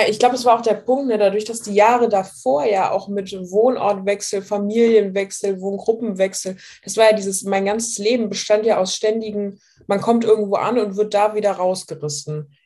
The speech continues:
Immer neue Leute und ständig was Neues. Deshalb ist, wenn, jetzt, auch wo du das sagst, ne, eigentlich ist das krass, dass es <laughs> trotzdem gematcht hat, weil ich wirklich ab einem Punkt, muss ich auch ehrlich sagen, einfach so war, ja gut, ich mach das mit,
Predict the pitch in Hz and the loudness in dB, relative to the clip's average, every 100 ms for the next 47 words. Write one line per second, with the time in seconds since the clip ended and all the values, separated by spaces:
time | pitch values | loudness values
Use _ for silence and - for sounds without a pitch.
0 | - 247 262 226 208 202 190 185 208 247 | 2 4 4 0 0 0 2 2 2 0
1 | 247 202 190 190 - 226 254 247 240 214 | -2 -4 -4 -6 -2 0 0 -2 0 0
2 | 208 202 208 190 156 - _ _ _ - | 0 -4 -4 -2 -4 -6 _ _ _ 2
3 | 233 254 220 226 202 185 196 220 247 190 | 4 6 4 4 0 -6 0 2 2 2
4 | 214 240 233 208 214 214 214 202 196 208 | 4 4 0 -2 -2 -2 0 -2 -2 0
5 | 240 - - 226 - 226 233 247 240 - | 0 -2 -6 -6 -2 -4 -2 -2 -4 -8
6 | - 135 - - - _ _ _ _ _ | -6 -6 -4 -8 -10 _ _ _ _ _
7 | 214 226 233 - 277 - - 359 254 262 | 4 4 2 0 -2 0 2 4 4 2
8 | 220 285 - - 202 196 - - - 214 | 4 2 0 -6 -2 -2 -2 -14 -4 0
9 | 214 214 214 240 247 220 226 208 196 220 | 0 -2 -4 -4 -4 -4 -2 -4 -2 0
10 | 240 233 226 190 - - 208 208 196 208 | 2 2 0 -2 -2 0 0 0 2 2
11 | - 202 214 196 196 196 202 202 196 208 | 0 -6 -6 -6 -2 2 2 2 0 -4
12 | 208 190 196 214 185 190 240 - | -10 -8 -4 -2 0 2 2 2